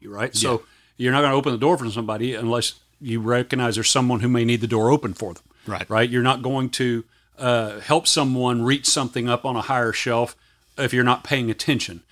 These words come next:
Speaker 1: if you're not aware that someone is struggling, right? If you don't
Speaker 2: Right.
Speaker 1: see the struggle, then you're not gonna be able to be a kind person or a helpful person, uh, in that regard. So it's intentionality.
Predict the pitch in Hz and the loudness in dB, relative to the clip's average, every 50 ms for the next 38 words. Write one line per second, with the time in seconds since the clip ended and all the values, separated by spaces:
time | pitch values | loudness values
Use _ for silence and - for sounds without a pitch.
0 | - - _ _ - - 120 120 120 123 117 113 113 120 135 147 147 131 110 - | -20 -20 _ _ -8 -4 -2 -2 0 0 -2 -2 0 2 6 6 6 4 2 -2
1 | - - 131 123 120 117 104 104 - - - - - 131 127 113 98 92 87 - | -4 -2 -2 -2 -2 -4 -4 -4 -2 -2 -4 0 0 0 0 0 -4 -12 -14 -14
2 | - - _ _ _ _ 98 107 110 107 104 95 - 135 143 135 110 - 107 98 | -18 -20 _ _ _ _ -4 -4 -4 -4 -4 -4 -2 -2 -2 0 0 2 2 4
3 | 95 - 156 160 147 123 113 - - - 160 170 143 110 107 104 101 - _ - | 6 6 6 6 6 4 2 0 2 4 4 4 4 4 0 -4 -6 -10 _ -20
4 | - _ _ _ 135 131 123 123 127 123 127 131 135 123 127 123 113 117 117 117 | -20 _ _ _ 0 2 2 4 2 2 2 2 2 0 -2 -4 -2 0 0 0
5 | 117 107 107 95 - 110 110 107 104 110 - _ _ _ _ _ _ _ _ _ | 0 -2 -4 -6 -4 -4 -2 -2 -4 -6 -10 _ _ _ _ _ _ _ _ _
6 | - _ - 131 123 117 120 - - - 131 123 120 117 110 - - - 127 117 | -16 _ 0 2 2 2 0 -2 0 0 2 2 2 2 0 -4 -2 0 0 0
7 | - - 139 135 123 110 101 - 135 139 139 - - 117 - - 120 110 104 - | 0 0 -2 -2 -2 -2 -2 0 0 0 0 -2 -10 -10 -4 0 0 0 2 0
8 | - 117 123 139 - _ - - - _ _ _ - 113 117 - 127 127 123 117 | -2 -4 -6 -10 -12 _ -20 -20 -20 _ _ _ -2 -2 -2 0 0 -2 0 0
9 | 113 113 113 107 104 110 107 110 120 107 95 92 - - _ _ _ _ _ - | 0 0 -2 -2 -4 -6 -4 -4 -2 -2 -4 -8 -10 -16 _ _ _ _ _ 4
10 | 185 175 180 175 - 196 185 - - 196 190 175 - 180 180 196 180 - - - | 6 6 6 6 4 0 -2 -2 -2 -4 -2 -2 -2 -2 -2 -4 -6 -10 -12 -16